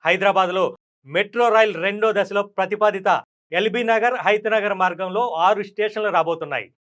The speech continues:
దాదాపు ఏడు కిలోమీటర్ల దూరంలో ఉండే ఈ మార్గంలో సగటున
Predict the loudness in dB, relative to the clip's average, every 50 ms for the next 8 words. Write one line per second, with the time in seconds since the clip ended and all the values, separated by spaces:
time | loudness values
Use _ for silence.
0 | _ _ _ _ 2 4 4 6 6 4 4 2 -2 -2 2 2 2 0 0 -2
1 | -2 -2 0 0 -2 -2 -2 -2 -4 -2 0 0 0 0 0 -2 -2 -4 -4 -4
2 | -6 -6 -6 -4 0 0 0 0 0 -4 -6 -4 -2 -2 -4 -4 -6 _ _ _
3 | _ 0 0 2 2 2 0 0 0 -2